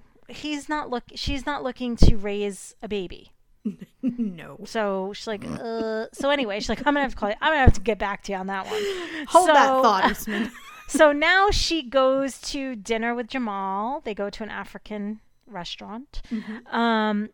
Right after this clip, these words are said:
Speaker 1: so she <laughs> tells Jamal about the baby. Jamal is just, like, mouth gaped open.
Speaker 2: Jamal had the best line, though. He's like, "He's gonna bring a whole child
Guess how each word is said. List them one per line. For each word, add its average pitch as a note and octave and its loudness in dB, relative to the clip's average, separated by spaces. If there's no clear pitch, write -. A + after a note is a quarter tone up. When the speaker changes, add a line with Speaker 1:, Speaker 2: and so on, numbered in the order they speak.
Speaker 1:
so C#4+ -2
she D4+ 0
<laughs> - -6
tells C4+ 8
Jamal A3 -2
about G3+ -4
the A3+ -6
baby. G3+ -4
Jamal G#3+ -2
is G#3 -6
just, G#3+ -2
like, G3+ -4
mouth A3+ -2
gaped G#3 -4
open. F#3 -8
Speaker 2:
Jamal F4 2
had A4+ 2
the F#4+ -6
best D#4 -4
line, D4 -6
though. B3+ -2
He's B3 -2
like, B3 -2
"He's D4+ -8
gonna D#4 -6
bring B3+ -4
a G#3+ -4
whole E4 -2
child G#3 -6